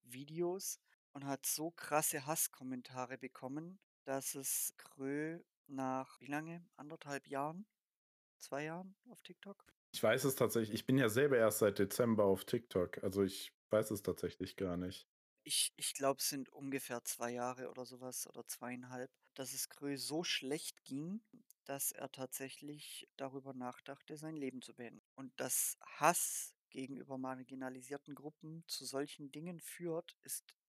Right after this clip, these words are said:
Speaker 1: vielen nicht bewusst, manchen egal und andere machen's genau deshalb. Und das sind auch Merkmale für eine marginalisierte Gruppe.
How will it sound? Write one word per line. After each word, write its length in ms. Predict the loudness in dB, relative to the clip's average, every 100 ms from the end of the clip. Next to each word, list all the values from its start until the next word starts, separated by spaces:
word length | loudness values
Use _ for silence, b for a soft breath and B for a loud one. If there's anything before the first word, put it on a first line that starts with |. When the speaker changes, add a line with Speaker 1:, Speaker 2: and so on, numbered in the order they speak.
| _ _
Speaker 1:
vielen 600 | -4 -4 2 2 0 -12 -12
nicht 540 | -6 -6 -6 -10 -18 _
bewusst, 680 | -12 -4 -2 -2 -4 -6 -18 _ _ _ _ -4
manchen 720 | 2 4 2 -8 -8 -8 -10 -10
egal 640 | -6 -2 2 2 0 -4 _ _ _ _
und 260 | -10 -6 -2
andere 360 | -2 -2 -2
machen's 440 | -2 -4 -6 -6 -6
genau 300 | -6 -6 -6
deshalb. 460 | -8 -10 -10 -14 _ _
Und 600 | -6 -2 -2 -4 -4 -4 -4
das 220 | -2 0
sind 200 | 0 -4
auch 240 | -6 -8 -6
Merkmale 600 | -4 -4 -4 -4 -4 -4
für 280 | -6 -8 -8
eine 260 | -12 -14
marginalisierte 840 | -12 -14 -16 -18 -16 -12 -10 -10 -12
Gruppe. 320 | -14 -14